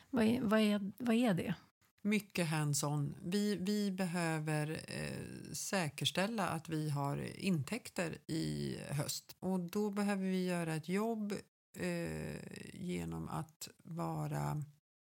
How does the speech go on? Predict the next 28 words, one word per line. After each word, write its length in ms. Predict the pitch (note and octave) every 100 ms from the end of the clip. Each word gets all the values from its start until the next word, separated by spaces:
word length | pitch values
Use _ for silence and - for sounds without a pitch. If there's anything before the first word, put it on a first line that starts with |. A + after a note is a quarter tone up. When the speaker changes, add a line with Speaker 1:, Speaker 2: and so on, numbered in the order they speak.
| _ _ - - -
Speaker 2:
top 240 | - -
of 100 | D3
mind 360 | D3+ E3+ A#3 C4 _ -
när 180 | F3+ F3
väl 340 | E3 D#3+ D#3
allting 380 | D#3+ D3 C#3+ D3
sätter 280 | C#3 D3 D3+
igång. 360 | D#3 F#3+ D#3+ D#3+
Då, 200 | G3 E3
då 260 | F3+ G#3 F#3+
är 140 | F3 E3 - - -
mitt 400 | F#3+ G3 - -
bolag 580 | - F3+ E3+ F3 E3+ D#3+
det 260 | D#3+ D#3 D3+
första 340 | - E3+ -
man 160 | D3+ D3+
ska 120 | D#3
tänka 300 | D#3 D3+ E3+
på 180 | C#3+ -
när 200 | E3 D#3
man, 340 | D3 D3 D3 -
när 240 | E3+ D#3
det 60 | D3
gäller, 400 | D3 C#3+ C#3+ C#3+
eh, 720 | - F3 F3 - F3+ F#3 F#3
konsult 440 | - F3 E3+ D#3 D#3
i, 320 | D3+ - - - - - -
inhyrning 560 | D#3 D#3 G#3 G#3 D#3